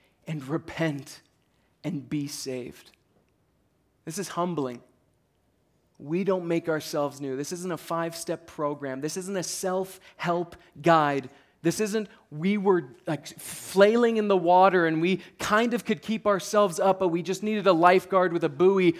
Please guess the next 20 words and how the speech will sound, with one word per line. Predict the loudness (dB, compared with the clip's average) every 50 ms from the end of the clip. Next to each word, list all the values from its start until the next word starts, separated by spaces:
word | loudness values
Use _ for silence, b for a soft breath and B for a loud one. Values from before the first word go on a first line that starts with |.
| B B
Okay, | 0 0 2 2 0 -2
now | -2 -2 0 2 2 2 4
we're | 4 2 2
safe. | 0 -2 -4 -4 -4 -4 -2
No, | 0 0 0
we | 2 0 -2 -4
were | -2 0 0 0
dead | 0 -4 -2 4 6 8 8 8 8 6 4 2 -4 B B B B _
under | 4 4 4 4 4 2 2
the | 2 2
water, | 2 2 2 2 2 0 0 -2 -4 -4 -6 -10 -18 _ _ _ _ _ _ _
totally | -18 -4 -2 0 0 0 0 -2 -2
dead. | -2 -4 -6 -8 -8 -14 _ _ _ _ _ _
We | -8 -4 -2 0 0 -2 -4 -6 B B B
had | -8 -4 -2 -2 -2 -2 -2 -4 -6 -8 -14 _ _ _
drowned. | -20 -16 -12 -10 -8 -8 -8 -10 -12 -16 -18 -20 -20 _ _ _ _ _ _ _ _ _ _ _ _ _ _ _ _ _
No | -6 -2 0 0 0
hope | -2 -2 -4 -4 -4 -6 -10 -16 _ _ _ _
for | -12 -10 -6 0 2
us | 2 2 2 -2 -6 -8 -10